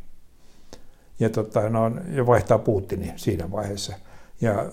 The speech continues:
koska se on, se on niinku semmoinen silmänkääntötemppu, millä ei jouduta tunnustamaan sillä niin, että, että, tota, no, me ei saatu niinku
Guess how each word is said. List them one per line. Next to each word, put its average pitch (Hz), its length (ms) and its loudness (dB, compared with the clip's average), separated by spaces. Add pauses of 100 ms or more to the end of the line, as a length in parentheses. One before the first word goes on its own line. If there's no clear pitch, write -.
koska - 240 0
se 135 80 8
on, 127 140 10
se 135 340 0
on 127 100 6
niinku 127 140 2
semmoinen 143 260 4
silmänkääntötemppu, 123 1000 4
millä 131 320 8
ei 131 280 8
jouduta 131 440 8
tunnustamaan 113 720 4
sillä 117 300 6
niin, 123 200 4
että, 113 220 0 (560)
että, 113 220 2
tota, 113 380 0
no, 120 160 2 (480)
me 139 120 4
ei 131 60 10
saatu 127 280 4
niinku 131 520 2